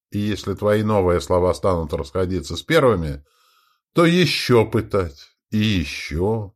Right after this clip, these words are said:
и еще. И так, пока под болью ты не станешь сказывать раз за разом одно и то же. И поверь, тварь,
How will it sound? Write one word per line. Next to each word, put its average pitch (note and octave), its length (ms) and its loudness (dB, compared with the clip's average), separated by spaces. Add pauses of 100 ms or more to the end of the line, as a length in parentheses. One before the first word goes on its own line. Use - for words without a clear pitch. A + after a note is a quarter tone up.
(100)
и C3+ 100 -2
еще. C3+ 1040 0 (600)
И B2+ 120 2
так, C#3+ 320 2
пока G#2 280 0
под F#2 260 0
болью A#2 340 -2
ты E2+ 140 -8
не D#2 120 -2
станешь D#2 460 -4
сказывать G#2 520 -2
раз D#2+ 260 0
за D2 140 -2
разом F2+ 340 0
одно D#2+ 260 -2
и E2+ 60 -2
то A1 240 -10
же. - 180 -16 (480)
И G2+ 140 -4
поверь, F#2+ 560 2
тварь, F#2+ 480 0